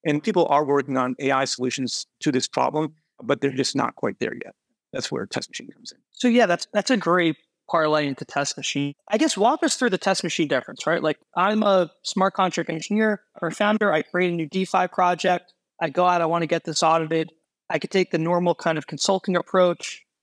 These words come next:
Speaker 2: I think it's long timelines, potentially incomplete work. What's the difference between working with the old way versus Test Machine?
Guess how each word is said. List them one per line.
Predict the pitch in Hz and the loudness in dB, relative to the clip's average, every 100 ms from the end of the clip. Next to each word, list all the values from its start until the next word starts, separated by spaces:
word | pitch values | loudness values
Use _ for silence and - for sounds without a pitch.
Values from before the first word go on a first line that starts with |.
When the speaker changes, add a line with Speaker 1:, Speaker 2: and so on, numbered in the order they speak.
| _ | _
Speaker 2:
I | 147 | -10
think | 143 156 | -6 -4
it's | 151 160 | -4 0
long | 160 156 151 | 2 2 0
timelines, | 185 170 170 165 165 165 156 - - - - | 0 0 2 2 2 0 -4 -6 -8 -10 -8
potentially | - 180 - 165 | -2 0 2 0
incomplete | 160 156 165 151 | 0 -2 0 2
work. | 175 170 - _ _ - | 2 0 -4 _ _ -4
What's | 190 196 | 0 0
the | 214 | 0
difference | 196 180 175 160 | 0 0 -2 -4
between | - - 165 156 | -8 -2 0 0
working | 156 160 147 165 | -2 -2 -4 -4
with | - | 0
the | 180 | 2
old | 208 214 | 2 2
way | 226 202 | 2 2
versus | 156 151 - 139 - | 2 0 0 -4 -6
Test | 135 - | -10 -12
Machine? | - - | -20 -16